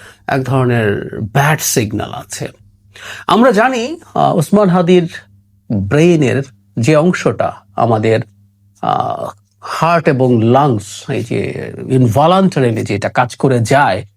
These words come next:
সেটা নিয়ন্ত্রণের যে সেন্টারটা, এটাকে ব্রেইন স্টেম বলে,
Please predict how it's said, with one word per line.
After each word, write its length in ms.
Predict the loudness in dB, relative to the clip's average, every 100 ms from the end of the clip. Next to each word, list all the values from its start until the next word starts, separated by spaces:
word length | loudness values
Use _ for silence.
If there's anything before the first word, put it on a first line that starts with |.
| _ _
সেটা 200 | -2 2
নিয়ন্ত্রণের 640 | 4 4 4 4 4 4 2
যে 100 | 0
সেন্টারটা, 600 | 2 0 2 0 0 0
এটাকে 320 | -2 -2 -2
ব্রেইন 360 | 0 2 2
স্টেম 440 | 0 -2 -2 -2 -2
বলে, 400 | -4 -4 -4